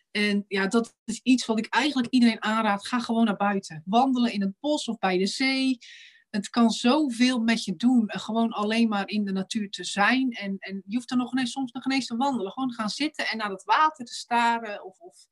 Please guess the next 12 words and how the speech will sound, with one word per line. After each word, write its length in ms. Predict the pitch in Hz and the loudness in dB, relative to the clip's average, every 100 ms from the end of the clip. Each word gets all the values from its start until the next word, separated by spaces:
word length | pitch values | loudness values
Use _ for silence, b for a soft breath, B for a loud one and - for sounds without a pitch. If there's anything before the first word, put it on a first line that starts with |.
| _ _ _ | _ _ _
gewoon 220 | _ 220 | _ -8
wat 180 | 214 208 | -6 -6
er 60 | 208 | -4
om 100 | 202 | -2
je 80 | 185 | -2
heen 280 | 233 311 311 | -2 -2 -2
gebeurt. 680 | 233 202 233 233 233 - - | -4 0 4 4 2 -2 -12
Het 120 | - | -10
is, 140 | 214 - | -8 -8
het 100 | - | -8
is 120 | 202 | -6
heel 580 | 180 247 285 285 262 | -2 -2 -2 -4 -6